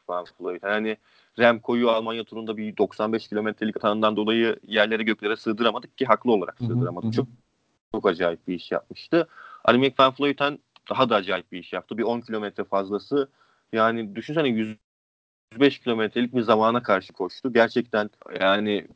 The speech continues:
Speaker 1: çok çok kuvvetliydi. Çok çok büyük alkışı hak etti ve, e, otuz altı yaşında, bisiklete de yirmi altı yaşında başlamış Hollandalı Van Vleuten. Yani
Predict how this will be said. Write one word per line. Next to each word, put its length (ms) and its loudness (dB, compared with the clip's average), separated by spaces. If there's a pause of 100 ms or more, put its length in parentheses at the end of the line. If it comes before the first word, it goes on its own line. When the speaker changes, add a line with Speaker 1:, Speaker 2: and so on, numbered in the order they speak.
Speaker 1:
çok 320 2
çok 280 -2
kuvvetliydi. 1080 0 (720)
Çok 220 4
çok 220 4
büyük 160 8
alkışı 360 6
hak 200 4
etti 280 -2
ve, 200 2 (580)
e, 60 -2
otuz 360 0
altı 300 4
yaşında, 560 -6
bisiklete 440 -4
de 60 0
yirmi 320 2
altı 260 2
yaşında 360 -2
başlamış 520 -8
Hollandalı 640 -8 (120)
Van 220 -2
Vleuten. 360 -4
Yani 460 -2